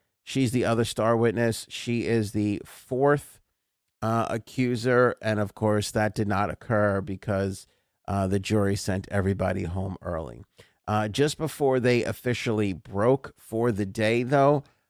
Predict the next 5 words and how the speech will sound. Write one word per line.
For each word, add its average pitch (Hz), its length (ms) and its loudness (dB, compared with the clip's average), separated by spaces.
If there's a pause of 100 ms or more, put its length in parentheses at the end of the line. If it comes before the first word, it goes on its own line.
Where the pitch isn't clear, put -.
(120)
the 107 140 -4
prosecution 117 920 -4
fumbled 104 640 -2 (400)
something 104 560 -2
else, - 500 -8